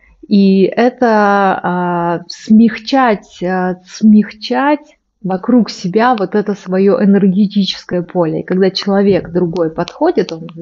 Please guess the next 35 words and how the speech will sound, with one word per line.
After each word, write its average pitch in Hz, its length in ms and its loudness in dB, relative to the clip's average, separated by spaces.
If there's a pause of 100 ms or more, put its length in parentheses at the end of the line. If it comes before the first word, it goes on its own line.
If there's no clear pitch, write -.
(440)
к - 100 -20
примеру, 185 360 2
да, 190 120 0
в 220 80 2
негативе, 180 640 2 (560)
он 196 160 2
подходит, 240 560 0 (460)
и 208 160 4
оно 202 280 4
снижается. - 760 -6 (420)
Вот 180 200 -2 (420)
негатив 208 640 2
просто, 220 360 0
он, 185 420 -2 (400)
человек 220 240 2
выдыхает, 190 640 0
он, 208 160 -4
он 226 240 4
и 214 60 2
забыл, 214 540 2 (140)
с - 200 -20
чем 196 200 0
он 185 120 -2
пришёл, 208 340 -2
он 262 140 0
просто 196 200 -8
говорит: 196 200 0
«О, 190 140 2
как 254 180 0
классно, 185 420 0
можно 202 260 0
я 170 60 0
просто - 280 -2
посижу 196 460 0
здесь?» 160 300 -8